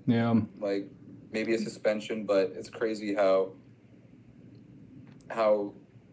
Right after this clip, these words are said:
Speaker 2: how severe it was.
Speaker 1: I mean, I think, I think they bought, I mean, he's bought himself two years of his career of, like, health-wise. So I
Speaker 2: Mm-hmm.
Speaker 1: think that, uh, and he was, like,
Speaker 2: He
Speaker 1: if,
Speaker 2: looks,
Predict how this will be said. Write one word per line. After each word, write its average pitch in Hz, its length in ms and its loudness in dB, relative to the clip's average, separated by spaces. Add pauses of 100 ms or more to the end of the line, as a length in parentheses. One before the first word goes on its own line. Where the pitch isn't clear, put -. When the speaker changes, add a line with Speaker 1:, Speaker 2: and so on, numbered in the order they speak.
Speaker 2:
how 110 380 2
severe 101 500 0
it 92 120 2
was. 92 400 0 (340)
Speaker 1:
I 143 40 10
mean, 147 160 12
I 151 100 10
think, 190 260 8
I 156 100 8
think 165 240 10
they 135 120 12
bought, 127 500 8 (120)
I 139 100 6
mean, 127 180 12
he's 147 180 12
bought 131 260 12
himself 117 680 8 (260)
two 147 180 8
years 127 420 12
of 107 160 4
his 113 180 6
career 113 440 6
of, 104 100 4
like, 104 160 6
health-wise. 104 840 2 (920)
So 127 160 6
I 123 80 12
Speaker 2:
Mm-hmm. - 80 0
Speaker 1:
think 131 260 10
that, 117 220 8
uh, 104 220 8 (200)
and 131 160 12
he 151 140 12
was, 160 240 12
like, 120 120 10
Speaker 2:
He - 40 4
Speaker 1:
if, - 80 0
Speaker 2:
looks, - 300 4